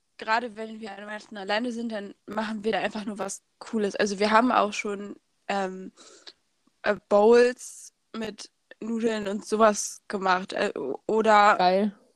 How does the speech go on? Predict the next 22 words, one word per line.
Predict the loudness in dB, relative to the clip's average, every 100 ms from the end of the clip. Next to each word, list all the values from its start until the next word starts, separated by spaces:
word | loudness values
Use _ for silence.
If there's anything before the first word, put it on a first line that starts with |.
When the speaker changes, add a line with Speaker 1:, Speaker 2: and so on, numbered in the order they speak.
| _ _ _ _ _ _ _ -6
Speaker 1:
also | -4 -2
bei | 0 0 0
uns | -2 -6
gibt's | -6 -4
nicht | -8 -8
dieses | -10 -4 2
Weihnachtsessen, | 4 2 -6 -8 -8 -8 -10 -16 -20 -6
sondern | -4 2
Speaker 2:
Mhm. | 6
Speaker 1:
es, | 6 6
also | 2 0
es | -2
geht | 2
eigentlich | 4 2 0
basically | -6 -6 -8 -8
nur, | -8 -8 -6
nur | -4 2
darum, | 4 4 0
es | -8
ist | -10 -10
was | -8 2
Aufwendiges, | 4 4 0 0 0 -4 -6 -8